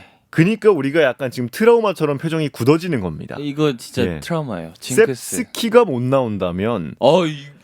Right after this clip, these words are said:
Speaker 2: 뭐예요?
Speaker 1: 큰일 납니다.
Speaker 2: 헤드셋 빨리 벗어요. 이거
Speaker 1: 벗고
Speaker 2: 못해, 이거 지금.
Speaker 1: 지금 뭐 해야 되냐면 그냥 기도해야 돼요. 무릎,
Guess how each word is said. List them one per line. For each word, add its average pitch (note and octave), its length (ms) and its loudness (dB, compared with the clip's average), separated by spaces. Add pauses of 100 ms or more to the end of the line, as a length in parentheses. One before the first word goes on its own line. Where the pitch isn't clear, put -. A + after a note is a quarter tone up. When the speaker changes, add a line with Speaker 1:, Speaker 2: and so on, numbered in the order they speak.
(180)
Speaker 2:
뭐예요? E3 400 -2
Speaker 1:
큰일 B3+ 260 2
납니다. D3 420 0
Speaker 2:
헤드셋 D4 280 0
빨리 C#4 120 2
벗어요. G3 380 2
이거 G3 100 6
Speaker 1:
벗고 G3 380 2
Speaker 2:
못해, F#3+ 160 -4
이거 D3+ 140 -8
지금. A#2+ 340 -12
Speaker 1:
지금 F3 220 0
뭐 C3+ 140 4
해야 G#3 100 4
되냐면 F3 180 0
그냥 D3+ 100 -4
기도해야 F3 480 2
돼요. G2+ 140 -2
무릎, B2 220 -2